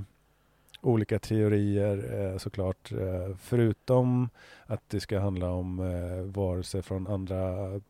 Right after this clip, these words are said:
planeter eller galaxer så finns det teorier om att det handlar om psykologiska fenomen, vilket jag får lite svårt att det ska rimma med att det faktiskt är fysiska farkoster, för vi vet att det handlar om fysiska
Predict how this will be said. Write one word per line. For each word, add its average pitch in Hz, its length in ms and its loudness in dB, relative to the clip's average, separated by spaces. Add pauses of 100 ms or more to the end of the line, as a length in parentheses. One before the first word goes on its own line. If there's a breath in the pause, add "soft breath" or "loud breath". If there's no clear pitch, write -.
(140)
planeter 101 520 -4
eller 98 220 -2
galaxer 104 580 -4
så - 120 -8
finns 104 160 -4
det 104 140 -10
teorier 101 580 -2
om 92 240 -4
att 87 100 -8
det 101 80 -4
handlar 92 240 -4
om 92 140 -6
psykologiska 110 920 -2
fenomen, 127 480 0 (320 loud breath)
vilket 110 240 -2
jag 107 240 0
får - 120 -2
lite 101 200 -2
svårt 104 300 -2
att 98 100 0
det 107 100 -2
ska - 160 -4
rimma 104 280 0
med 101 140 0
att 95 60 -4
det - 60 -6
faktiskt 98 440 -6
är 101 220 0
fysiska 120 720 -2
farkoster, 98 500 -4
för 101 120 -4
vi 101 100 0
vet 123 360 2
att 107 60 -6
det 101 80 0
handlar 95 200 -2
om 87 80 -6
fysiska 98 680 -2